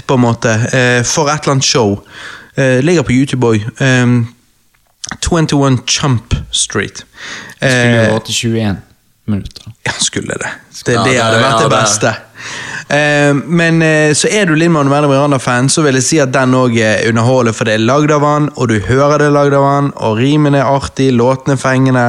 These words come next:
Speaker 1: så det er good shit. Men, nå har vi, nå har vi, altså, er dette Lin-Manuel Miranda-cast, eller hva?
Speaker 2: <laughs>
Speaker 3: Det, vi kan ha en hel dag om dette.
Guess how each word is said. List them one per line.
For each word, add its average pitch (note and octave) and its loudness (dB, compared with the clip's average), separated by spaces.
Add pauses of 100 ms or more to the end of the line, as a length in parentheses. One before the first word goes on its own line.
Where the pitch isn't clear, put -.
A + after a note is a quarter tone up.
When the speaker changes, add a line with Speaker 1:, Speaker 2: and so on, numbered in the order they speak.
(140)
Speaker 1:
så - -2
det G#2+ -4
er G#2 -6
good D#2 -6
shit. - -8 (880)
Men, C3 0 (340)
nå D3+ 0
har E3+ 2
vi, D3+ 2 (140)
nå E3+ 2
har E3 2
vi, C3 2 (260)
altså, C#3 0
er B2+ 2
dette B2 -2
Lin-Manuel C3 2
Miranda-cast, A#2 0
eller G#2+ -2
hva? C3 2
Speaker 2:
<laughs> G3+ 0
Speaker 3:
Det, A2 -2
vi G#2 -2
kan A#2 0
ha A2 2
en G2+ 0
hel G2+ -4
dag G#2 -2
om A2+ -4
dette. G2+ -8